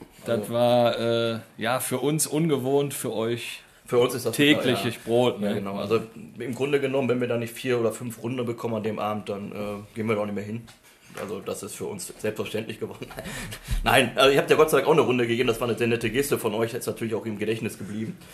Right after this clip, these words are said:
Speaker 2: Aber ja.
Speaker 1: Ja, wir hatten nur Taschengeld von der Mutter dabei.
Speaker 2: Ja, das ist aber
Speaker 1: Sonst
Speaker 2: nett.
Speaker 1: konnten wir nur, wir konnten
Speaker 2: Ja.
Speaker 1: nur eine Runde geben.
Speaker 2: <laughs> Ja gut, aber eine ist okay, wenn die anderen noch mitspielen.
Speaker 1: Aber was macht deine Truppe so stark?
Speaker 2: Ja, der Trainer. Ähm, <laughs>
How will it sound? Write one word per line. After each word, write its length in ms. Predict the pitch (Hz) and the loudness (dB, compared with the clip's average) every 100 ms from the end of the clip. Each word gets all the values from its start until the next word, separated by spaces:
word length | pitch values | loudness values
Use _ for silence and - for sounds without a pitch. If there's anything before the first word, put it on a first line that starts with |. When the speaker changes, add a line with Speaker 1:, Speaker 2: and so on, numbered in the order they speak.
| - - | -20 -10
Speaker 2:
Aber 460 | - 104 104 110 110 - - | -2 0 0 -2 -6 -16 -6
ja. 140 | 110 | 0
Speaker 1:
Ja, 120 | 117 | 6
wir 100 | 127 | 6
hatten 120 | 131 | 6
nur 140 | 131 123 | 4 2
Taschengeld 520 | 131 131 123 107 104 | 0 0 0 0 0
von 180 | 117 107 | -2 0
der 80 | 107 | 0
Mutter 280 | 117 120 107 | 0 0 0
dabei. 420 | 104 104 107 117 - - | 0 -2 -2 -4 -10 0
Speaker 2:
Ja, 160 | 127 | 2
das 80 | 127 | 4
ist 60 | 123 | 4
aber 160 | 113 110 | 4 2
Speaker 1:
Sonst 160 | 107 | 0
Speaker 2:
nett. 120 | 110 - | -4 -4
Speaker 1:
konnten 180 | 113 | 0
wir 80 | 110 | 0
nur, 300 | 107 107 98 | 2 0 0
wir 80 | 104 | -4
konnten 200 | 120 117 | -2 2
Speaker 2:
Ja. 80 | 107 | 2
Speaker 1:
nur 60 | 104 | 4
eine 200 | 107 113 | 2 2
Runde 300 | 107 104 98 | 0 -2 -2
geben. 300 | 104 104 104 - - - - - | -4 -4 -2 -2 0 -4 -4 -4
Speaker 2:
<laughs> 100 | 180 - - - - | -4 -8 -20 -14 -6
Ja 60 | 127 | -2
gut, 220 | 196 - - - - | 0 -2 -8 -18 -6
aber 180 | 117 - | -2 2
eine 180 | 127 143 | 2 2
ist 100 | 131 | 0
okay, 260 | 120 131 | -2 -2
wenn 80 | 120 | -2
die 100 | 113 | -2
anderen 200 | 110 101 | -4 -6
noch 100 | 98 | -10
mitspielen. 300 | 101 - - - - | -14 -14 -18 -18 0
Speaker 1:
Aber 220 | 120 123 | 2 6
was 120 | 165 | 8
macht 200 | 185 175 | 8 8
deine 240 | 165 151 143 | 6 4 4
Truppe 320 | 170 165 135 | 2 2 0
so 100 | 117 | -2
stark? 380 | - 123 104 104 - _ - - _ - - - - _ _ - | -2 0 0 -2 -10 _ -20 -20 _ -20 -20 -20 -20 _ _ -4
Speaker 2:
Ja, 120 | 110 | -2
der 140 | 110 | -2
Trainer. 380 | 107 110 156 180 - - - - - | -2 0 0 -2 -6 -20 -20 -20 0
Ähm, 360 | 127 127 127 123 - - | 8 10 10 6 -6 -2
<laughs> 540 | 165 - 135 - - | 2 2 2 0 0